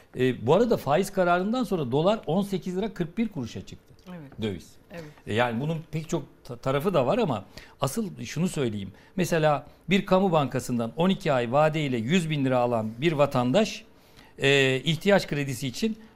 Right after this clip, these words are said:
Speaker 1: otuz nokta kırk beş, taşıt kredisi için yüzde yirmi altı nokta yetmiş iki, e, e, faiz ödüyor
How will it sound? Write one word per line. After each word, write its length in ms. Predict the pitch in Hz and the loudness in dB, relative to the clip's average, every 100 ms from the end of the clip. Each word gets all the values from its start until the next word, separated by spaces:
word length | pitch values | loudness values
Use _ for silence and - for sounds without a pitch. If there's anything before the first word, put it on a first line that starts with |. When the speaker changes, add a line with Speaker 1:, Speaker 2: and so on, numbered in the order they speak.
| _ | _
Speaker 1:
otuz 300 | 156 151 202 | 0 0 -2
nokta 280 | 175 156 226 | 0 0 -2
kırk 300 | - 165 - | -2 -4 -2
beş, 200 | 139 101 | -2 -2
taşıt 400 | - 151 214 202 | -2 -2 0 -2
kredisi 400 | 175 147 135 151 | -2 -2 -2 -6
için 360 | 123 127 113 104 - - - | -6 -4 -4 -6 -16 -16 -4
yüzde 280 | 156 160 180 | -2 2 4
yirmi 260 | 170 170 | 4 4
altı 240 | 160 156 180 | 4 4 0
nokta 260 | 135 - | -2 -2
yetmiş 440 | 107 151 - 202 214 | -2 -2 0 -2 -2
iki, 280 | 196 233 - - _ _ _ - - | -2 -4 -4 -20 _ _ _ -14 0
e, 500 | 151 151 151 151 139 - - - | 2 4 2 -2 -6 -16 -20 -10
e, 220 | 139 147 | -4 -4
faiz 360 | 147 165 202 190 | 0 2 2 4
ödüyor 380 | 202 208 233 | 2 4 0